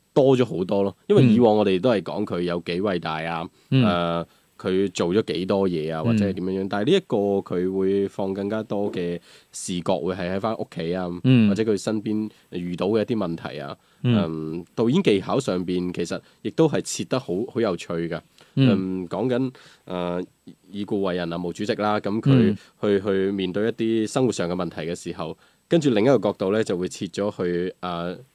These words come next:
Speaker 1: 蔣先生嗰邊啦。
Speaker 2: 係。
Speaker 1: 咁你睇到咁嘅對比嘅時候，你會，呢種春秋筆法呢，係好有趣嘅。
Speaker 2: 嗯。
Speaker 1: 你喺我哋全年入邊，我舊年五百幾部華語片，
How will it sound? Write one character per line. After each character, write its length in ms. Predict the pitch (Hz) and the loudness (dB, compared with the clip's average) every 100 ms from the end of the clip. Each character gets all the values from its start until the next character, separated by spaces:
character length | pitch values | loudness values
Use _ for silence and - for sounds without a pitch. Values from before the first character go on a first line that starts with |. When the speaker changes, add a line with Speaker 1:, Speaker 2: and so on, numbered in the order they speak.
| - | -10
Speaker 1:
蔣 160 | - 95 | -4 -4
先 160 | 123 | -2
生 180 | 113 107 | -2 0
嗰 120 | 101 92 | 0 -2
邊 160 | 90 | -4
啦。 160 | 87 92 - | -4 -4 2
Speaker 2:
係。 200 | 113 101 | 2 4
Speaker 1:
咁 220 | 160 214 | 4 6
你 140 | 175 | 6
睇 240 | 175 135 139 | 4 4 4
到 100 | 143 | 4
咁 120 | 139 | 4
嘅 160 | 135 123 | 2 4
對 160 | 113 | 2
比 100 | 104 | 4
嘅 120 | 110 110 | 2 0
時 240 | 90 87 | -2 -4
候， 180 | 87 92 | -2 -2
你 80 | 92 | 0
會， 200 | 113 113 - - - | 2 0 -2 -4 2
呢 100 | 160 | 6
種 140 | 143 | 4
春 220 | - 160 | 4 2
秋 200 | 156 139 | 4 2
筆 220 | 135 85 101 | 2 0 0
法 160 | 95 | 0
呢， 180 | 95 107 | 0 0
係 200 | 104 85 _ _ _ | -2 -4 _ _ _
好 140 | - 147 | 4 6
有 160 | 131 | 8
趣 100 | 107 - | 4 0
嘅。 380 | 98 92 92 - | 0 2 0 2
Speaker 2:
嗯。 160 | 143 143 | 6 8
Speaker 1:
你 120 | 156 | 8
喺 260 | 160 156 190 _ _ | 8 4 2 _ _
我 140 | 135 | 2
哋 100 | 143 | 4
全 260 | 131 - 92 | 4 0 0
年 120 | 95 | 2
入 80 | 104 | 2
邊， 240 | - 110 117 | 0 -2 0
我 260 | 127 143 143 - | 0 -2 -4 -2
舊 180 | 113 | 0
年 160 | 117 151 170 | 2 0 -2
五 240 | 101 98 120 | -4 0 2
百 120 | 120 | 2
幾 100 | 135 | 4
部 100 | 139 | 4
華 160 | 92 82 | 4 2
語 120 | 98 | -2
片， 240 | 101 113 | 0 -2